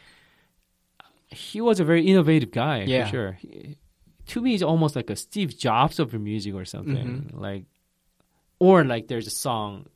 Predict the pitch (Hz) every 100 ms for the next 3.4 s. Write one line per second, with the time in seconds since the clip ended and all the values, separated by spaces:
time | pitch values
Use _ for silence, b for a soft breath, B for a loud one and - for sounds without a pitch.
0 | _ _ 123 - 120 101 - - 160 170
1 | 98 92 98 _ - 123 120 117 131 170
2 | 110 101 104 117 - 151 117 - - -
3 | 107 107 110 -